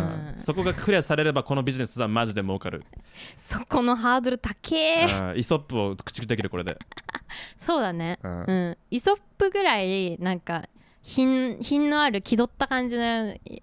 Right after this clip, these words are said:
Speaker 1: やろう。うん。
Speaker 2: いや、気取らなくていいんだよ。
Speaker 1: あ、
Speaker 2: なんか、
Speaker 1: そっか。
Speaker 2: 気取っちゃうと
Speaker 1: 求めてんのはそれじゃないのか。
Speaker 2: 違うんですよ。
Speaker 1: そっかそっか。
Speaker 2: あのー、言うて水前だからさ、ね、
Speaker 1: うん。
Speaker 2: 限界はあるわけだけど、
Speaker 1: うんうん。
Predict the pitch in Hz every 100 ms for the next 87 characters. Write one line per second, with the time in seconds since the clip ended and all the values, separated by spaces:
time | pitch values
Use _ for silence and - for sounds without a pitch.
0 | _ 202 202 214 165 - - - 175 -
1 | - _ _ _ 214 247 - - - -
2 | 220 466 480 480 120 113 98 - 131 _
3 | _ _ _ 202 285 311 127 175 247 262
4 | 247 247 453 554 440 226 226 208 196 202
5 | 226 226 175 - 117 - 196 147 95 101
6 | 92 110 110 107 101 98 92 87 _ _
7 | _ _ _ _ _ _ _ _ _ -
8 | 277 - 254 240 220 262 214 107 107 98
9 | - 85 85 - 202 95 226 233 233 175
10 | 175 104 92 87 - 135 196 185 170 170